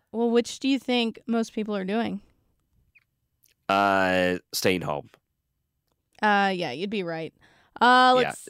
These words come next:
Speaker 1: sixty-eight percent are staying in. Four-,
Speaker 2: Got it.
Speaker 1: Fourteen percent are going out, and seventeen percent are sleeping.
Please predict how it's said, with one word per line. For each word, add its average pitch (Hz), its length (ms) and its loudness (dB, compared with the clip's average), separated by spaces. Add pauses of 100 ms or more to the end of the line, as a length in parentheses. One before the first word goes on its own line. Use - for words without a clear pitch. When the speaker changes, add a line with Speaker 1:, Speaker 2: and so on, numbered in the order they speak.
(160)
Speaker 1:
sixty-eight 311 500 0
percent 269 520 -2
are 214 100 -10
staying 220 340 -6
in. 202 320 -6 (720)
Four-, - 160 0
Speaker 2:
Got 87 140 2
it. - 120 -2 (120)
Speaker 1:
Fourteen 254 340 0
percent 208 340 0
are 254 80 0
going 254 220 0
out, 240 340 -2
and 196 300 -8
seventeen 226 560 -2
percent 247 500 -6
are 214 200 -4
sleeping. 190 640 -8